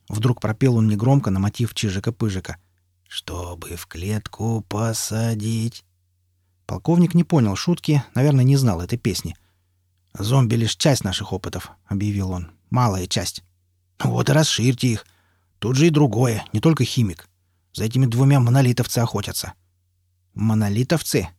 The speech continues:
Полковник рассматривал футляр с компьютером, на мониторе которого как раз зажглась карта зоны. По ней медленно ползла ярко-белая точка.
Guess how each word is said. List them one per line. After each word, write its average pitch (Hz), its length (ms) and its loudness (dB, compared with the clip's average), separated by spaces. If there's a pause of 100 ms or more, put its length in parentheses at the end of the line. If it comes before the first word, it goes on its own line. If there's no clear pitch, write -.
(400)
Полковник 120 460 -2
рассматривал 110 540 -2
футляр 113 360 -4
с - 80 -8
компьютером, 135 640 0
на 117 100 0
мониторе 123 400 2
которого 131 420 0
как - 220 -8
раз 123 200 0
зажглась 104 460 -2
карта 104 340 -4
зоны. 87 340 -2 (760)
По - 80 -4
ней 135 200 4
медленно 123 420 2
ползла 104 500 -2
ярко-белая 104 640 -2
точка. - 400 -10